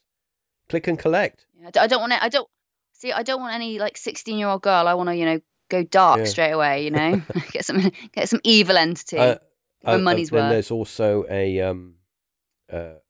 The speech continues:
Speaker 1: a box, a ghost in a box. So it's literally a, just a box. You're buying a box with a ghost in it. And actually, the best one I've saw was a listing for, um, I think I made a note. One of the other listings that I saw was a,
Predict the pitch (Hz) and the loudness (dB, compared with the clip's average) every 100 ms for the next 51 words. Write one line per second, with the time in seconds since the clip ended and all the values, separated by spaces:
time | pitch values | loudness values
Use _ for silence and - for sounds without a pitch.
0 | _ 80 76 76 85 95 _ _ - - | _ _ _ -20 -8 -8 _ _ -18 -2
1 | 120 - 123 - 101 - _ _ _ _ | -2 -2 -6 -2 -2 -4 _ _ _ _
2 | _ _ _ 107 92 120 104 110 98 - | _ _ _ -6 -4 -6 -4 -4 -4 -14
3 | 98 95 92 - - 90 104 104 95 92 | -12 -4 -4 -4 -12 -8 -4 -2 -2 -4
4 | 78 _ 82 82 87 82 _ 73 _ _ | -4 _ -18 -6 -6 -6 _ _ _ _
5 | - 110 123 175 - 135 120 107 160 147 | -8 -4 0 0 0 -4 -2 2 0 0
6 | 127 107 95 - 98 87 85 87 98 95 | 0 0 0 -2 -2 0 -2 -2 -2 -2
7 | 90 - 98 101 107 - 104 98 - 101 | -4 -6 -6 -4 -6 -4 -6 -6 -6 -2
8 | 98 98 - _ _ _ _ - 92 90 | 0 -2 -6 _ _ _ _ -4 -2 -4
9 | 85 80 _ _ 101 - 165 143 131 120 | -8 _ _ _ -12 -8 -2 0 2 2
10 | 113 85 - _ _ _ _ _ _ _ | 2 2 -2 _ _ _ _ _ _ _
11 | _ 123 139 170 151 135 107 - 95 87 | _ 0 2 6 4 4 0 -2 -8 -6
12 | 90 80 87 80 - 82 85 87 82 - | -6 -4 -4 -6 -6 -4 -2 -4 -6 -10
13 | 92 87 85 82 | -6 -4 -4 -8